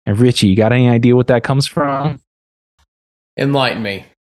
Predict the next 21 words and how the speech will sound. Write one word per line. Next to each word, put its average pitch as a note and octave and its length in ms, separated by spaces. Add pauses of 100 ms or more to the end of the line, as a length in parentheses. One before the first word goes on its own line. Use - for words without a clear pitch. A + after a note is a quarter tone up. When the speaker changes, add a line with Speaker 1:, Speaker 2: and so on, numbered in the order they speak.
(600)
Speaker 1:
All G#2 140
these A#2+ 200
little A#2 140
pock G#2 460
marks. - 440 (580)
Okay. A#2+ 360 (560)
So - 160
what A#2+ 180
would A#2 100
happen A2 640
is G2+ 360 (140)
the G#2 120
shamans B2+ 760 (480)
would A2+ 140
go A#2 200
to C#3 140
these G2 180
places - 680 (920)
and A2 260
they A#2 160
would, G#2+ 400